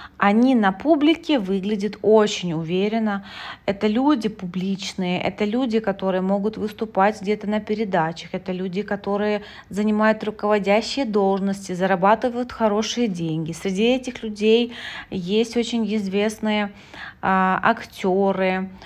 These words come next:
музыканты и так далее. И поэтому, что важно сказать, синдром самозванца, ам, это то, что включает в себя два ключевых симптома. И сейчас внимательно послушайте и запомните.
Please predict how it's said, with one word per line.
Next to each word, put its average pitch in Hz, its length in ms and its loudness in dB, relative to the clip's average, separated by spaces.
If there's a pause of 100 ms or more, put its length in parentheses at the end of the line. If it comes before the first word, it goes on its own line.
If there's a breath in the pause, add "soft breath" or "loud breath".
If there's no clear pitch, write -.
(200 loud breath)
музыканты 208 880 2
и - 120 -2
так 196 200 -2
далее. 170 480 0 (840 loud breath)
И 208 160 0
поэтому, 220 720 2
что - 240 -2
важно 208 320 4
сказать, 160 560 -8 (600 loud breath)
синдром 269 500 4
самозванца, 214 1000 -2 (640 loud breath)
ам, 170 920 -4
это 220 260 -2
то, 269 280 2
что - 180 -10
включает 240 560 -2
в - 60 -20
себя 208 380 2
два 185 600 -2 (100)
ключевых 180 800 -2
симптома. 165 680 -6 (360)
И 180 80 -10
сейчас 175 420 2
внимательно 202 560 0
послушайте 240 680 -8
и 240 180 -2
запомните. 170 720 -6